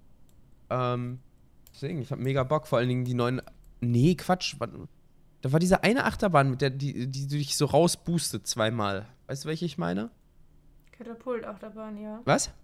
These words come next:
Speaker 2: Die, eine Katapultachterbahn,
Speaker 1: Ja, ja, genau.
Speaker 2: ja, die gibt's da.
Speaker 1: Genau, da war die schon da.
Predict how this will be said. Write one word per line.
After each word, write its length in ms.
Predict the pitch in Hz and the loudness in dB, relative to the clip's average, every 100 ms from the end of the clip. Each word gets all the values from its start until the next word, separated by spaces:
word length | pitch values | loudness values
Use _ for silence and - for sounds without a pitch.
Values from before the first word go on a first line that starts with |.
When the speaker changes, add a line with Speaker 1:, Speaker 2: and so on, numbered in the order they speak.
| - - - - - - _ _ 208 | -20 -20 -20 -20 -20 -20 _ _ -18
Speaker 2:
Die, 120 | 208 | -10
eine 180 | 226 226 | -8 -6
Katapultachterbahn, 760 | 269 254 254 - 302 262 208 | -6 -6 -8 -6 -8 -4 2
Speaker 1:
Ja, 100 | 147 180 | 4 4
ja, 100 | 175 | 2
genau. 320 | 175 151 110 | 0 0 -2
Speaker 2:
ja, 160 | 98 - | -4 -8
die 160 | 240 | -10
gibt's 280 | 233 233 - | -12 -14 -14
da. 360 | 202 190 190 196 - | -10 -10 -12 -14 -6
Speaker 1:
Genau, 380 | 139 127 110 | -2 0 -2
da 280 | 92 - 127 | -4 -6 -2
war 120 | 143 | 0
die 100 | 165 | -2
schon 280 | 151 160 156 | -4 -6 -6
da. 520 | 131 123 101 95 95 | -4 -4 -4 -6 -10